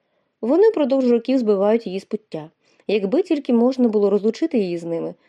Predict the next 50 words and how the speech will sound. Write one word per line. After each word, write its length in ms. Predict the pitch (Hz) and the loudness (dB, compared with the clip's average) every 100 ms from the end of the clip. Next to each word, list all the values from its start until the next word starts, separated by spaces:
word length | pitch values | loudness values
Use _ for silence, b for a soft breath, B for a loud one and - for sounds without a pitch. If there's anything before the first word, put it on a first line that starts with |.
| _ _ | _ _
та 100 | 196 | -4
все 200 | - 233 | 0 -2
ж 120 | 214 | 0
я 60 | |
не 100 | 190 | -4
схильний 340 | 190 - 285 277 | -4 -2 0 0
впадати 460 | 269 233 196 208 | 0 -2 -2 -2
у 180 | 226 202 | -4 -4
відчай, 340 | 175 170 - 175 | -6 -10 -10 -4
бо 120 | 220 | 0
іноді 300 | 370 359 302 | 0 0 0
мені 200 | 285 269 | 2 0
здається, 520 | 208 190 190 - 220 b b b | 0 -2 -4 -4 -6 b b b
що 200 | - 220 | -6 -6
вся 200 | - 214 | -2 -2
прихильність 640 | 214 214 240 240 226 - b b | 0 0 2 2 2 -4 b b
тут 220 | - 302 240 | -2 0 0
лише 240 | 240 220 | 0 -2
з 100 | - | -2
їхнього 380 | 214 - 196 196 | -4 -4 -4 -4
боку. 380 | 170 160 - - | -4 -6 -8 -6
Вони 300 | 208 285 427 | 0 4 4
її 160 | 320 | 4
обожнюють, 560 | 320 180 180 170 180 - | 0 0 -6 -6 -12 -8
але 200 | 220 196 | -2 0
я 80 | 185 | 0
певний, 500 | 175 190 226 233 233 _ - | 0 0 2 0 -2 _ -14
їх 280 | 190 240 285 | -4 -2 0
вона 200 | 285 285 | 0 0
любить 260 | 262 269 | 0 0
не 100 | 277 | -2
так, 300 | 302 196 185 - | -2 -4 -4 -8
як 220 | 196 185 | -10 -8
тебе. 320 | 185 165 175 b b b | -8 -8 -10 b b b
Коли 200 | 262 392 | 0 2
я 100 | 294 | 2
думаю 260 | 220 254 220 | 2 2 2
про 140 | 202 | 0
її 120 | 202 | 0
щиру 300 | 208 - 196 | -2 -4 -4
любов 240 | 185 180 175 | -2 -2 -2
до 100 | 170 | -2
тебе, 340 | 233 254 190 b b b | -2 -2 -4 b b b
про 140 | - 247 | -2 0
її 120 | 269 | 0
справедливу, 640 | - 240 220 185 233 220 | 0 0 0 0 0 0
чесну 360 | - 226 240 196 | -2 -2 -2 -4
поведінку 460 | 190 185 202 220 | -4 -4 -2 0
як 140 | 185 170 | 0 -2
сестри, 440 | 175 - - 311 | -10 -8 -2 -2